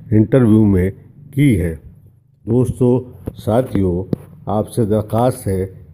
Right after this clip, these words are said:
कि हमारे YouTube चैनल को सब्सक्राइब कीजिए, बेल आइकन को प्रेस कीजिए,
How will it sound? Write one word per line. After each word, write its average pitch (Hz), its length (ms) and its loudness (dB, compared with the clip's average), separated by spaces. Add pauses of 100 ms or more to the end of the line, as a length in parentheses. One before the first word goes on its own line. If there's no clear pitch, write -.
(100)
कि 117 80 -6
हमारे 107 460 0 (500)
YouTube 107 500 -2 (120)
चैनल 110 360 0
को 92 180 -4 (420)
सब्सक्राइब 113 720 -2
कीजिए, 87 480 -4 (400)
बेल 120 300 2
आइकन 104 600 0
को 104 220 -2 (400)
प्रेस 120 300 0
कीजिए, 87 520 -10